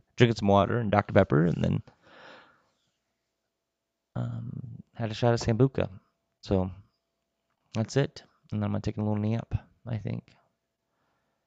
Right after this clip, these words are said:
Gosh, I don't know. If you wanna join me on, uh, Sunday Journals, that'd be great. Um, fuck, boys and girls, if you guys are having fun, uh, you enjoy the podcast,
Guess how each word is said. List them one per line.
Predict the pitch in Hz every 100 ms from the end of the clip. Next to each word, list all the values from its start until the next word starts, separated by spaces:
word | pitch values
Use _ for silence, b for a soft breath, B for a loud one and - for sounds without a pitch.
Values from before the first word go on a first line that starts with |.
| _ -
Gosh, | 117 -
I | 117
don't | 127
know. | 120 107 - - B B
If | 127
you | 208
wanna | 214 185
join | 104 123
me | 220
on, | 143 107 104 -
uh, | 113 107
Sunday | - 113 95
Journals, | 95 95 98 139 -
that'd | - 104
be |
great. | 131 98 95 120 - - _ _
Um, | - 113 - - 55 - - _ _ -
fuck, | 180 - - - - - -
boys | 123 160
and | 233
girls, | 151 170 113
if |
you | 131
guys | 302 240
are |
having | 151 117
fun, | - 120 113 110 -
uh, | - 113 104
you | 104 120
enjoy | 117 127
the | 127
podcast, | 117 120 127 127 160 -